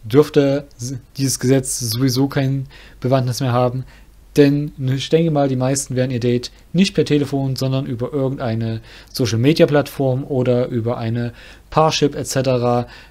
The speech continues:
irgendeine Love-App et cetera dann versuchen überhaupt zu machen. In der Stadt Thompson, im Staat Arizona der U S A, dürfen Personen über achtzehn Jahren nur dann den Mund für ein Lächeln öffnen,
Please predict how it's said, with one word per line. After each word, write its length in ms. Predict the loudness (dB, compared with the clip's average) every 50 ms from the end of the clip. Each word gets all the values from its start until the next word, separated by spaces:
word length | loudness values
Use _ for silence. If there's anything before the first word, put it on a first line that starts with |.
| -2 4
irgendeine 500 | 6 6 6 6 2 -2 -2 0 0 0
Love-App 600 | 2 2 2 2 0 0 -2 -4 -2 -2 -2 -2
et 240 | -6 -14 -14 -12 -8
cetera 560 | -6 -4 -2 -2 -2 -2 0 -2 -2 -2 -6 -8 -14 -12
dann 300 | -10 -8 -6 -6 -6 -8 -10 -14 -20
versuchen 400 | -12 -8 -8 -6 -6 -4 -4 -4
überhaupt 300 | -4 -4 -4 -4 -4 -4
zu 80 | -4 -4
machen. 260 | -4 -4 -4 -10 -18 -20 -20 -20 -20 -20 -20 -20 -20 -20 -20 -20 -20 -20 -20 -20 -20 -20 -10 -2
In 100 | 2 4
der 80 | 4 4
Stadt 280 | 4 2 0 -2 0
Thompson, 540 | 2 2 2 2 0 -4 -6 -6 -6 -6 -6 -10 -14 -20 -20 -20 -12 -8
im 80 | -6
Staat 360 | -4 2 2 2 2 2 0
Arizona 500 | 0 2 2 2 4 2 2 2 2 2
der 140 | 4 4 4
U 80 | 4 2
S 100 | 2 0
A, 300 | 0 0 0 0 -2 -6 -12 -20 -20 -20 -20 -20 -14 -2 2
dürfen 200 | 2 2 4 4
Personen 380 | 2 2 4 6 4 4 4 2 2
über 240 | 0 2 2 2 0
achtzehn 280 | 0 0 0 2 2
Jahren 260 | 4 4 4 4 2
nur 140 | 2 2 2
dann 280 | 2 2 0 2 2 2
den 160 | 2 2 2
Mund 160 | 0 -2 -4
für 120 | -4 -4 -2
ein 80 | 0
Lächeln 280 | 0 0 0 -2 -4 -6
öffnen, 280 | -4 -4 -4 -4 -4